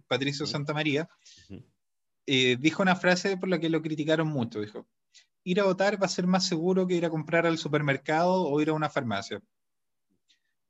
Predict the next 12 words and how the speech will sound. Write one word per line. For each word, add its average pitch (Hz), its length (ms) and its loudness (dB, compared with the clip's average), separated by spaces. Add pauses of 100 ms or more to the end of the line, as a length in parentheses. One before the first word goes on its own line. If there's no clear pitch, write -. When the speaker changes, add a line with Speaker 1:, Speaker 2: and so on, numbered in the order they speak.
(340)
Speaker 1:
Y, 127 540 0 (440)
y 131 60 -8
a 120 40 -8
pesar 139 280 -2
de 175 80 2
que 180 40 2
lo 175 80 2
criticaron 170 400 2
mucho, 185 280 2
finalmente 185 480 0
tuvo 214 180 2
razón. 190 500 -2